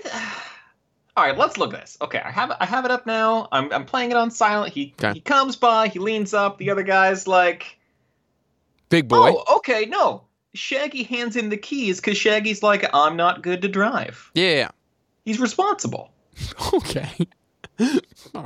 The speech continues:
Speaker 2: right. Interesting. Uh, but yeah, so Big Boy drives Shaggy to the party.
Speaker 1: Mm-hmm. So that's Big Boy.
Speaker 2: Yeah, so that's
Speaker 1: Okay.
Speaker 2: Big Boy. The, uh, I had to, I had to look all this up. The bandana is Andre th-,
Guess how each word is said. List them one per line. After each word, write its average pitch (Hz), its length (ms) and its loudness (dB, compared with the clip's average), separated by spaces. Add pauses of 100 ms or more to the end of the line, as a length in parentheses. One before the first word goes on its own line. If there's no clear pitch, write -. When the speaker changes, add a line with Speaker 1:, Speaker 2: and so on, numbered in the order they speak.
Speaker 2:
right. 120 240 0 (580)
Interesting. 151 480 0 (280)
Uh, 143 300 2
but 139 220 -6
yeah, 233 300 0
so 196 160 0
Big 165 240 -2
Boy 175 220 2
drives 143 260 2
Shaggy 123 320 2
to 147 80 -4
the 156 80 -2
party. 107 360 -2 (580)
Speaker 1:
Mm-hmm. 135 260 0 (300)
So 190 120 2
that's 214 320 0
Big 131 260 0
Boy. - 260 -6 (380)
Speaker 2:
Yeah, - 180 -2 (200)
so 196 240 2
that's 202 280 2
Speaker 1:
Okay. 220 120 2
Speaker 2:
Big 180 80 -8
Boy. 208 360 2 (100)
The, 160 640 2 (120)
uh, 143 400 2
I 131 100 -2 (100)
had 123 120 -8
to, 120 240 0
I 120 100 2
had 117 100 0
to 120 80 -6
look 113 200 0
all 110 100 2
this 113 180 -2
up. 104 180 0 (260)
The 165 480 2
bandana 165 640 2
is 147 120 0
Andre 143 340 2
th-, - 180 -4